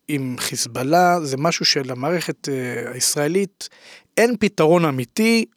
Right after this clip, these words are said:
אני לא, לא הבנתי כל כך אז למה, אולי בגלל, אולי דברים השתנו מאז, אבל מה שהבנו אז שהפתרון היחיד זה בעצם לעשות איזה משוואה, שהם תוקפים לנו, אנחנו בעצם, אה, תוקפים באגרסיביות, אה,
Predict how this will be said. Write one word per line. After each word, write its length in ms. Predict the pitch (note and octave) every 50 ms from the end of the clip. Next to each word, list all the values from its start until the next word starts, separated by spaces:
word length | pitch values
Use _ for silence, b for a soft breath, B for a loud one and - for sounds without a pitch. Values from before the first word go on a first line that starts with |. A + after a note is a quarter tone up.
| _ -
אני 180 | - C#3+ D3+ D#3+
לא, 200 | E3 F#3 G3+ G3 F3+
לא 140 | F3 E3+ F#3
הבנתי 340 | E3 D#3 F3 F3 D#3 F3 D3+
כל 120 | - C#3+ C3
כך 200 | - C#3+ - -
אז 240 | C#3 C3 B2 B2+ C#3+ - C3 C#3
למה, 240 | D3+ E3+ F3+ E3
אולי 180 | C3+ C3+ C#3+ C#3+
בגלל, 220 | C#3 C#3 C#3+ D3+
אולי 260 | C#3 C3+ C#3+ C#3+ D3 C#3
דברים 260 | C3 B2 C#3+ D3 D#3
השתנו 320 | D3+ - - C3 E3+ G#3
מאז, 260 | A3+ A#3+ A#3+ G#3 F3
אבל 240 | E3 C#3+ D#3 D#3 D#3 - _ -
מה 160 | - E3+ F#3
שהבנו 440 | F3+ - - E3 D#3 G3 G#3 A3 A3+
אז 80 | A3 F#3+
שהפתרון 520 | - D#3+ C3 - C3+ - F3 F3+ F#3 F3
היחיד 360 | D#3+ C#3+ B2 - A3 A3+ G3+
זה 200 | G#3 G#3+ A3 G#3+ - B B B B B B B B B B B
בעצם 380 | D3 E3 F#3+ F3+ - G3 F3+ E3+
לעשות 360 | E3 D3 - - F3+ E3+ -
איזה 180 | D#3+ C#3 D3 D3
משוואה, 580 | D3 C3+ - - C3+ C#3 D3 D3+ D#3+ D#3+ C3+ A#2+ -
שהם 340 | - - - D3 E3+ E3+ D3+
תוקפים 400 | - C#3+ - - - D3+ D3+ F#3
לנו, 220 | G3+ G3+ F#3 E3+
אנחנו 300 | D#3+ E3+ D#3 - E3 D3+
בעצם, 440 | C#3 D#3 D3+ - - E3 D3 D3 C#3+
אה, 340 | C#3 C3+ C3+ C3 C3 B2+ B2+ - _ - -
תוקפים 580 | E3+ - - - - F#3+ F#3 F3+ F3 E3+ D#3+
באגרסיביות, 1200 | D3+ D3 C#3+ C3+ C3+ C3 B2+ C3 B2 B2 C3+ - - - G3+ G3+ F3+ F#3 F#3 F3+ F3 E3 - - D#3+
אה, 380 | D3 C#3+ C3+ C3+ C3+ C3 C3